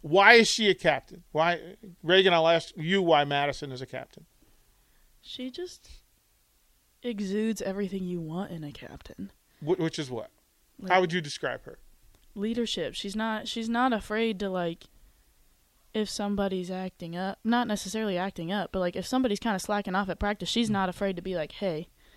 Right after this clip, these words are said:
Speaker 2: like, I know this is an individual sport at the end of the day, but we are a team." And we all need to work together to become the best team that we can be.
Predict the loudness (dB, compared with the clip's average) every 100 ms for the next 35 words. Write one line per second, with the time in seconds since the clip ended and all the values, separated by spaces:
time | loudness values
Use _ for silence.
0 | _ _ -2 0 -2 -8 _ _ _ -20
1 | -2 2 4 4 4 2 0 -2 -2 -4
2 | -4 -4 -4 -4 -4 -6 -4 -2 -2 -4
3 | -8 -6 -4 -2 0 0 2 2 2 2
4 | 2 2 0 0 -2 -6 -8 -10 -10 -12
5 | -16 -20 -20 -20 -20 _ -2 0 0 0
6 | -2 -4 -4 -6 -8 -6 -4 -4 -6 -6
7 | -8 -8 -6 -6 -8 -8 -10 -10 -10 -10
8 | -10 -10 -10 -10 -12